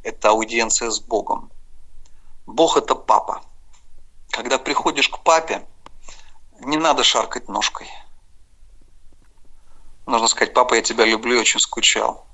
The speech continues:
Мне плохо. Помоги мне, пожалуйста, с этим, прости меня.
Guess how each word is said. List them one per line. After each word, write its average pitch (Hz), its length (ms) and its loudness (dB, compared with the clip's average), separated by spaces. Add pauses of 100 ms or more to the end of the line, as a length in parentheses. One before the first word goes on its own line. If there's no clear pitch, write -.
Мне 117 100 0
плохо. - 480 0 (600)
Помоги 139 340 2
мне, 117 140 -2
пожалуйста, - 440 -2
с - 140 2
этим, - 240 0
прости - 420 0
меня. 107 300 -6